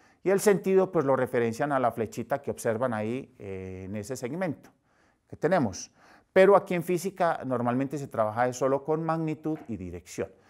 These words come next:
Entonces, ¿la dirección qué la da? La dirección la da el ángulo que forma con respecto a una línea de referencia. Entonces, cuando hablamos de vectores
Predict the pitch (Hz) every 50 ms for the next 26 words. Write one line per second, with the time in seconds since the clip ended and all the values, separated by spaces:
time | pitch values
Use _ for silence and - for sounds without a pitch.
0 | _ _ _ _ 165 165 160 175 170 170 165 160 165 165 - 180 170 160 - 190
1 | 185 196 190 185 156 101 101 113 120 123 123 131 123 - - 190 190 - 160 151
2 | 160 175 170 - - 131 123 131 143 165 156 180 196 196 185 190 - 180 185 -
3 | 190 180 165 175 175 165 165 - - - _ _ - 135 123 117 123 117 - -
4 | - 143 143 143 - - - - - 113 107 107 107 107 117 123 127 127 127 127
5 | 127 131 135 135 131 127 127 123 127 123 120 131 123 - 147 160 196 196 - -
6 | - - - _ _ _ _ - - _ _ _ - 165 160 - 185 165 151 143
7 | 147 135 135 143 135 143 160 170 165 143 151 139 123 - 110 110 117 113 - -
8 | 135 139 135 147 170 165 - - -